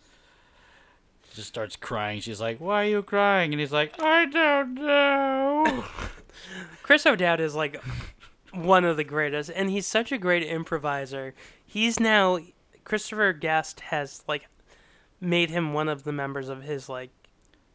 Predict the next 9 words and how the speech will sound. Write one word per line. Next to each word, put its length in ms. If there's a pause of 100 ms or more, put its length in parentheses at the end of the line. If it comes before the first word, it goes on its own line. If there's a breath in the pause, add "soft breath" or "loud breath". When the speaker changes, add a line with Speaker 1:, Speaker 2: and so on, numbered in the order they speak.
(100)
Speaker 1:
Of 120
his 140
collective? 720
Speaker 2:
Yeah, 360
of 100
his, 240
like, 120
improv 360
all-stars. 560